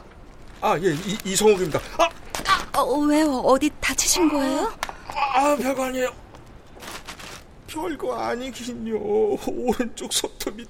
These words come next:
Speaker 1: 다 망가졌는데.
Speaker 2: 아, 저 때문에 다치셨나 봐요. 정말 죄송해요. 많이 다치신 거 아니에요? 어디 상처 좀 봐요.
Speaker 1: 아, 아, 진짜 별거 아니에요. 그냥, 아,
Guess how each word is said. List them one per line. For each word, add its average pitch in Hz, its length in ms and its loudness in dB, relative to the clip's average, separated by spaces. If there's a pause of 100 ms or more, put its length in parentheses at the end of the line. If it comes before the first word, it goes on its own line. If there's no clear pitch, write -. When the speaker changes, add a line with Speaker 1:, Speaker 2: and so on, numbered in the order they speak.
Speaker 1:
다 160 260 -2
망가졌는데. 147 1080 -6 (720)
Speaker 2:
아, - 320 -14 (1080)
저 - 120 -12
때문에 277 380 -6
다치셨나 339 580 -4
봐요. 277 220 -10 (1200)
정말 285 300 -6
죄송해요. 254 680 -2 (360)
많이 208 380 0
다치신 294 460 0
거 294 80 -2
아니에요? 240 420 -4 (160)
어디 - 220 -4
상처 - 340 -4
좀 349 160 0
봐요. 196 420 -4
Speaker 1:
아, 220 180 2 (180)
아, 208 160 -4 (320)
진짜 214 240 4
별거 196 260 6
아니에요. 165 340 2 (320)
그냥, 185 280 0 (260)
아, - 160 -12